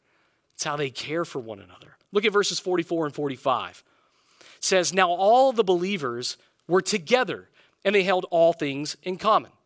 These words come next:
Okay, well, what does it look like to hold all things in common? Verse forty-five. "They sold their possessions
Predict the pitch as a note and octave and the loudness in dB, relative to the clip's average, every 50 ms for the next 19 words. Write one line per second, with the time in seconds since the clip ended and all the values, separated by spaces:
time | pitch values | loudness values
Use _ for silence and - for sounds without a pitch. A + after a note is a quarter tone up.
0 | _ _ _ _ _ _ _ D#3+ - - F#3 F3+ F#3 F#3 G3 C4 C#4+ A3 C4 E3+ | _ _ _ _ _ _ _ -4 -2 0 2 2 2 2 2 2 2 2 -2 -2
1 | F3 E3 G3+ A#3 - G#3 F#3 E3+ - E3 C#3 - E3 F#3 E3+ - - E3 E3+ F3 | 0 0 0 2 2 0 -2 -2 -2 -8 -10 -4 -2 -2 -2 2 4 4 4 4
2 | E3+ - F3 D#3 D3 B2+ C#3 B2 A#2+ - D3+ D#3 B2+ G2+ - _ _ _ _ _ | 2 0 -6 -6 -4 -6 -8 -10 -6 -2 -2 -2 -2 -2 -8 _ _ _ _ _
3 | _ _ _ _ - C3 C#3 C3 - - - C3 B2+ B2 A2+ - F3+ F#3 F3+ C3 | _ _ _ _ -8 -6 -6 -6 -6 -8 -8 -10 -10 -10 -4 0 2 2 2 0
4 | G2+ - _ _ _ _ _ _ _ _ _ _ _ _ _ _ _ _ - F#3+ | -2 -8 _ _ _ _ _ _ _ _ _ _ _ _ _ _ _ _ 2 2
5 | F#3+ - - - - G#3+ A#3 C4+ C#4+ A#3 A#3+ A3 - - F#3 D3 D#3+ G3 F#3+ - | 2 2 -2 -2 2 2 2 2 2 0 -4 -4 -2 -2 -2 2 2 2 2 0
6 | - - B2+ A#2 D3 E3 - | -4 -6 -8 -10 -10 -12 -12